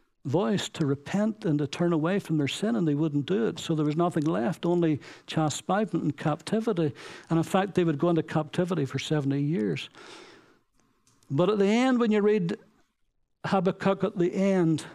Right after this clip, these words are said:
even though he now knew why this was happening, and he knew what the reason for it was, and knew it was sure to happen, it was going to happen,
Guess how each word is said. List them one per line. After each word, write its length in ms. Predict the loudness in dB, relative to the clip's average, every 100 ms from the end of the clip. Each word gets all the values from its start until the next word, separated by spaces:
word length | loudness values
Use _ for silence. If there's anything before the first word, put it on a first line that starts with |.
| -20 _ -20 _ 0
even 360 | 2 2 2
though 220 | 2 4 2
he 100 | 4
now 240 | 4 4
knew 440 | 4 4 2 2
why 120 | 2 4
this 240 | 2 2
was 140 | -2
happening, 520 | 0 0 2 0 2 2
and 80 |
he 120 | 2 2
knew 200 | 2 2
what 300 | 0 -4 -2
the 120 | 0
reason 360 | 2 2 0
for 240 | -2 2 2
it 80 | 2
was, 300 | 2 2 2
and 100 | 2
knew 160 | 2
it 80 | 0
was 140 | -2
sure 420 | -4 -4 0 2 2
to 140 | 2
happen, 280 | 2 2 0
it 80 | -2
was 120 | -2
going 240 | 0 2
to 100 | 2
happen, 300 | 2 2 0